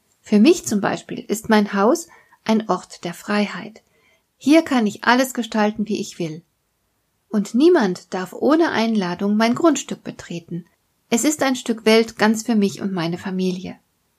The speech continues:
Für viele meiner Nachbarn ist ihr Haus aber etwas anderes, nämlich ein wichtiges Statussymbol. Du glaubst nicht, was für kleine Paläste es hier gibt. Diese Leute wollen zeigen, wie wichtig und tüchtig sie sind.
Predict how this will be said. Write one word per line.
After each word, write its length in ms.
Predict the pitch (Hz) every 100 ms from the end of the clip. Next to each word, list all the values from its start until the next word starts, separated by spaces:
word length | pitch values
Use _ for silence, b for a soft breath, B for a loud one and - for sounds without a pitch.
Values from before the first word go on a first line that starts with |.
| _ _ _ _
Für 160 | 220
viele 300 | 214 294 339
meiner 260 | 254 196 180
Nachbarn 540 | 196 311 - 185 180
ist 180 | 202 -
ihr 200 | - 202
Haus 240 | 214 226
aber 240 | - 214 214
etwas 260 | - 247
anderes, 640 | - 320 294 196 170 170 b b b b
nämlich 380 | 214 226 220 220
ein 160 | 208
wichtiges 520 | 220 220 214 208 196 -
Statussymbol. 920 | 240 247 214 - 180 175 185 165 208 _ _ -
Du 140 | 220
glaubst 480 | 226 226 247 302 -
nicht, 180 | 285 -
was 240 | 214 220
für 120 | 254
kleine 340 | 247 196 185 220
Paläste 560 | 254 262 311 - -
es 160 | - -
hier 160 | 185
gibt. 340 | 208 - - - b b b b b b
Diese 200 | 240 233
Leute 340 | 247 254 254 226
wollen 300 | 233 220 214
zeigen, 480 | - 233 285 226
wie 180 | 196 180
wichtig 400 | 254 254 - -
und 220 | 175 175
tüchtig 400 | - 254 - 196
sie 160 | - 175
sind. 360 | - 170 -